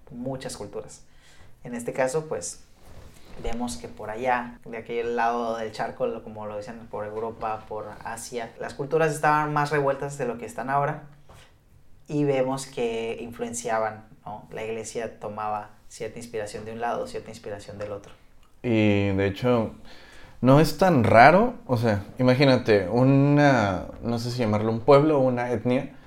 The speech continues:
Speaker 2: que no es parte de un imperio, lo que sea que tenga alrededor, va a imaginar o pensar lo que quiera. Que, por ejemplo, hasta dentro de nuestra cultura mexicana, mucho más antiguo de llamarse México, la Nueva España, las tribus que existían,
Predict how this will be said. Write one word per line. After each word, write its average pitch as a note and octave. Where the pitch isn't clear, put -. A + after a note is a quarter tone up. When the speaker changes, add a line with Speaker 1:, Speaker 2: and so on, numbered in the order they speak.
Speaker 2:
que A#2+
no A#2
es A#2
parte B2
de A#2
un A#2
imperio, B2+
lo A2+
que A#2
sea A2
que D3
tenga D3+
alrededor, C3+
va G#2+
a A#2
imaginar B2
o C3
pensar G#2+
lo B2
que F2+
quiera. A2
Que, G#2
por G#2+
ejemplo, G#2+
hasta G#2
dentro G#2
de B2
nuestra G2+
cultura G2
mexicana, A2
mucho A#2
más G#2+
antiguo A2+
de G2+
llamarse G2
México, G#2+
la F#2+
Nueva G2
España, G#2+
las G#2
tribus A2
que C#3+
existían, A2